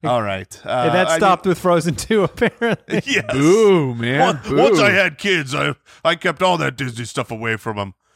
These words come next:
Speaker 2: All
Speaker 1: All
Speaker 2: right.
Speaker 1: right. Um,
Speaker 2: You're back on the clock, Jay.
Speaker 1: Goodness, this really sucks. I was all prepared for one pick and one pick alone. Um,
Speaker 2: That is bad preparing, considering you draft against two other people. <laughs>
Speaker 1: Yeah,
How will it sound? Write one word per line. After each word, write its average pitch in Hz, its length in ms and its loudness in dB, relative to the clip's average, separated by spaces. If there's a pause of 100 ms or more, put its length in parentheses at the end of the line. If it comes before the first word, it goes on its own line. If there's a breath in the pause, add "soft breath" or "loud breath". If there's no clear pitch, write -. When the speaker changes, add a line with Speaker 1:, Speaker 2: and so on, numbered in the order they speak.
(640)
Speaker 2:
All - 140 2
Speaker 1:
All 180 80 4
Speaker 2:
right. 120 480 -4
Speaker 1:
right. 139 100 -16
Um, 147 320 0
Speaker 2:
You're 165 80 2
back 151 280 0
on 147 100 -2
the 139 80 -2
clock, 117 300 -2
Jay. 110 300 -4 (520)
Speaker 1:
Goodness, 107 720 -12
this 147 300 -8
really 120 200 -8
sucks. 113 340 -8
I 123 60 -4
was 117 120 -8
all 135 200 0
prepared 131 460 -4
for 107 280 -6
one 113 500 -4
pick 92 320 -14
and 101 240 -10
one 120 240 -6
pick 110 240 -12
alone. 92 440 -12 (600)
Um, 139 260 2
Speaker 2:
That 226 140 2
is 196 120 -4
bad 151 640 -2
preparing, 139 680 -4
considering 131 500 -4
you 127 100 -4
draft 127 320 -2
against 127 300 -6
two 135 140 -2
other 123 120 -2
people. 123 500 -4
<laughs> - 40 -20
Speaker 1:
Yeah, 185 280 -10